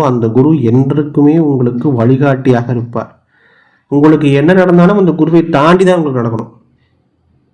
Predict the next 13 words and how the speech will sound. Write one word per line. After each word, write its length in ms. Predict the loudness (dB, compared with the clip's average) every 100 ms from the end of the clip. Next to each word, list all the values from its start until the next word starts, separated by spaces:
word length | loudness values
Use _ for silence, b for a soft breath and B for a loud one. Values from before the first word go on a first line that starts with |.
| _ _ _ _ _ _ _ _ _ _
சொந்தங்கள் 600 | -4 0 2 4 4 2 2
கைவிட்டுரும், 520 | 0 0 -2 -4 -6 -18 _ _ _ _ _ _ _ _ _ _ _ _ _ _ _ _ _ _ _
குரு 240 | -2 0 2
என்னைக்குமே 460 | 0 0 0 0
கைவிட 320 | 0 0 0 -2
மாட்டார். 360 | -4 -8 -18 _ _ _ _
குரு 240 | -2 2 2
என்னைக்குமே 520 | 2 0 0 0 0 -2 B B B B _ _
பிரதிபலனங்களை 640 | -2 0 2 2 0 0 0
எதிர்பார்க்காத 1040 | -2 -4 -2 0 0 0 0 0 0 0 0
ஒரு 240 | 0 -2 -4 -8 -14 _ _ _
புண்ணிய 300 | 0 2 2 0
ஆத்மா, 360 | -2 0 0